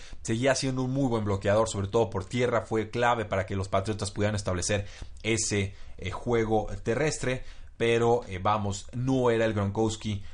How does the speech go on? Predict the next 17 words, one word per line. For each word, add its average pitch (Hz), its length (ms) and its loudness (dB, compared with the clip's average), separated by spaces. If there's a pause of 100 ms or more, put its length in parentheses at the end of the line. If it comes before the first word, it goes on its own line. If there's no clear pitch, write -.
(120)
de 92 460 0
antaño. 98 540 -2
Y 101 80 2
él 110 80 2
lo 113 80 2
sabía 110 380 2
y 123 40 2
los 107 160 -2
Patriotas 110 480 -2
lo 104 100 -2
sabían. 151 440 0 (160)
Lo 101 180 0
cuidaron, 135 480 4
lo 110 80 -2
mantuvieron, 127 680 2
lo 110 100 0
mimaron 165 480 2